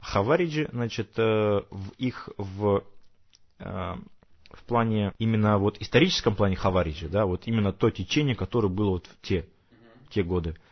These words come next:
Speaker 1: оно есть сейчас в государстве Оман. Есть такое, э, государство Оман, и там есть, э, а там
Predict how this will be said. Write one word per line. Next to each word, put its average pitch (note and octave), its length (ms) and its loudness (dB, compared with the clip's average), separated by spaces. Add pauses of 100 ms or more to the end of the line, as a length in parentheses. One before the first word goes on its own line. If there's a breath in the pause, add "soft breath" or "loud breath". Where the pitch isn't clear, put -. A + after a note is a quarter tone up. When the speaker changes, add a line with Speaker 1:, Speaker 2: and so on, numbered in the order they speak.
(180 soft breath)
Speaker 1:
оно D#3 200 0
есть C#3+ 160 0
сейчас G#2+ 220 2
в F#2+ 40 -4
государстве G2 500 0
Оман. E2 440 -2 (920)
Есть - 180 -10
такое, E2 300 -6 (180)
э, E2+ 160 -12
государство E2+ 540 -6
Оман, C3+ 340 -2 (160)
и - 60 -20
там A#2+ 240 0
есть, - 420 -6
э, E2+ 560 -2 (320)
а F2 80 -8
там C#3 300 -2